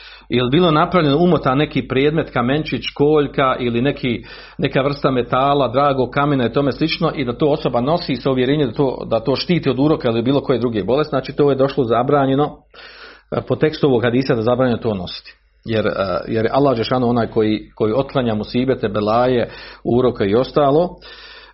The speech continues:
i traži se, znači, ispravan je način da se traži, e, zaštita od, od Allaha Đelešanuhu i nama je došlo, znači, šerijskim tekstovima, e, koje, e, sure da učimo, šta da učimo i od koga da tražimo zaštitu od ovih sličnih stvari. E, e,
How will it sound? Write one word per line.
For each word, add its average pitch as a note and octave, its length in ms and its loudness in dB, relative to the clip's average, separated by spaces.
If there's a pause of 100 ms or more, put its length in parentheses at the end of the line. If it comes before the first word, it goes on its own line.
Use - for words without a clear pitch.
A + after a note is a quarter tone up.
(640)
i C3 120 0
traži D3 500 2
se, D3+ 160 -4
znači, C3 320 -2
ispravan D#3 420 0
je C3+ 60 0
način E3 540 0
da C#3 100 0
se C3+ 120 -4
traži, D#3 340 2
e, A#2+ 260 0
zaštita D3 520 0
od, C#3 60 0
od C3+ 140 0
Allaha D#3+ 340 2
Đelešanuhu B2+ 640 0
i C#3 60 0
nama D3 200 0
je B2 40 -2
došlo, C#3+ 240 -2
znači, A#2 160 -4
šerijskim B2 320 -4
tekstovima, A#2 380 -2
e, G#2 340 -4
koje, C3+ 280 2
e, A#2+ 240 -8
sure B2+ 340 -2
da A#2 80 -2
učimo, A#2+ 360 -2
šta C#3 200 0
da B2+ 100 2
učimo B2+ 480 0 (340)
i - 40 -2
od B2 100 -2
koga F3+ 220 2
da B2+ 80 0
tražimo B2 340 0
zaštitu B2+ 560 0
od B2+ 100 0
ovih B2 300 0
sličnih A#2+ 280 -4
stvari. E2+ 380 -6 (1000)
E, - 60 -4
e, G2 260 -2